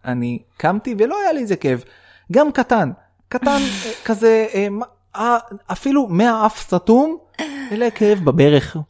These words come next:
Speaker 1: ופתאום
Speaker 2: כן.
Speaker 1: יושב ופתאום כואב לי הגב.
Speaker 2: נכון.
Speaker 1: אני לא זוכר מתי היה לי יום שפשוט זרמתי, שאמרתי, "וואו, איזה יופי."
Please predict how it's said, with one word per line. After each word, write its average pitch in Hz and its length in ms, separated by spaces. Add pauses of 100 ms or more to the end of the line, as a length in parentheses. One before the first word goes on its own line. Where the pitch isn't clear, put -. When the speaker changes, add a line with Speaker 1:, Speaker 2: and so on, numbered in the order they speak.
(380)
Speaker 1:
ופתאום 156 400
Speaker 2:
כן. 147 60
Speaker 1:
יושב 202 320 (120)
ופתאום 226 500
כואב 160 220
לי 143 120
הגב. 135 400 (240)
Speaker 2:
נכון. 165 160
Speaker 1:
אני 165 80
לא 214 60
זוכר 240 180
מתי 233 200
היה 233 140
לי 226 100
יום 240 240 (840)
שפשוט - 1000
זרמתי, 214 440 (420)
שאמרתי, 180 440
"וואו, 349 380 (220)
איזה 180 160
יופי." 269 220